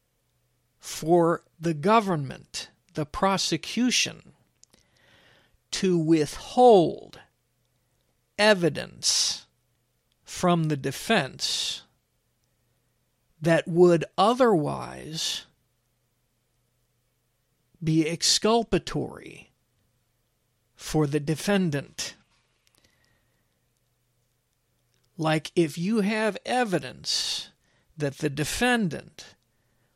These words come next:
was not at the bank that was being robbed at the time it was being robbed,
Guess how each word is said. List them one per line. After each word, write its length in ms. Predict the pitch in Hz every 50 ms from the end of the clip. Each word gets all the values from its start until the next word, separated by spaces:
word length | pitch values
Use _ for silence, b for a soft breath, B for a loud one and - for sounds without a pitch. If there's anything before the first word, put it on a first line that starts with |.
| _ _
was 320 | 156 151 160 170 165 139 165
not 320 | 180 190 190 190 196 190 -
at 300 | - 202 214 214 - _
the 80 | - 233
bank 600 | 196 190 - 254 240 208 156 139 135 139 _ - -
that 200 | 160 160 151 -
was 240 | 170 165 160 156 147
being 440 | 147 147 180 202 214 233 247 240 247
robbed 640 | 277 285 285 285 254 185 160 135 135 135 139 135 - - _ _ _ _ _ _ _ _ _ _ _ _ _ _ _ _ _ _ _ _ _ _ _ _ -
at 220 | 175 180 175 -
the 100 | - 170
time 360 | - - 208 208 202 208 202
it 100 | 196 -
was 180 | 190 190 170 147
being 340 | 147 190 208 196 180 175 185
robbed, 580 | 214 247 269 247 180 143 135 135 135 143 -